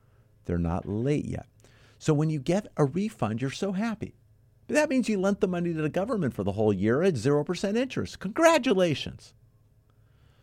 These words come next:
You ne-, we need to rethink our strategies a little bit. Let's get on the other side of that. Let's become the bank.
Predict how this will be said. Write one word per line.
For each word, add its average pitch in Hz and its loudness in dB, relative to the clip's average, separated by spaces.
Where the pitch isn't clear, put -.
You 196 2
ne-, 208 2
we 185 2
need 226 -2
to 226 4
rethink 185 -2
our 135 2
strategies 139 -2
a 90 -4
little 87 -2
bit. 85 -4
Let's - -4
get 196 0
on 156 -2
the 131 2
other 123 2
side 160 -6
of 135 -2
that. - -10
Let's 185 2
become 143 -2
the 107 -4
bank. - -10